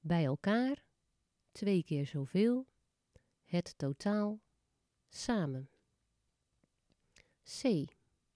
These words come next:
Meter, liniaal, weegschaal,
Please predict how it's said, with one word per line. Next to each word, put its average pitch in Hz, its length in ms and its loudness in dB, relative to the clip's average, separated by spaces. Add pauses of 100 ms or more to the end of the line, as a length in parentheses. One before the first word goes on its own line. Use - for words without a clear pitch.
(560)
Meter, 170 600 2 (680)
liniaal, 170 800 0 (920)
weegschaal, 190 800 0